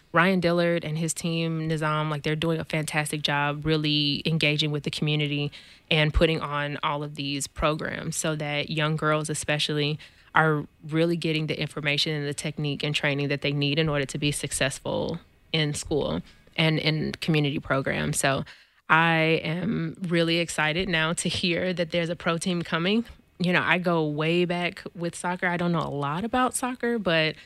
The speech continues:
my favorite player growing up was Mia Hamm, and I think that she was phenomenal and just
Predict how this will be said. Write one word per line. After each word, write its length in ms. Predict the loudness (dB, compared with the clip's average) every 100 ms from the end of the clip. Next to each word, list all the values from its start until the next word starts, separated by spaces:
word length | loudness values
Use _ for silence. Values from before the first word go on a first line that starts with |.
| _ _
my 120 | 0
favorite 240 | 2 2 0
player 320 | -2 0 -2
growing 320 | -2 -2 -2
up 120 | -2
was 140 | -4 -2
Mia 220 | -2 0
Hamm, 480 | 0 0 0 -2 -4 -14 _ 0
and 120 | 2
I 60 | 4
think 220 | 2 2
that 100 | 0
she 100 | 0
was 140 | -2
phenomenal 560 | 0 2 4 4 4 2
and 140 | 2
just 220 | -2 -4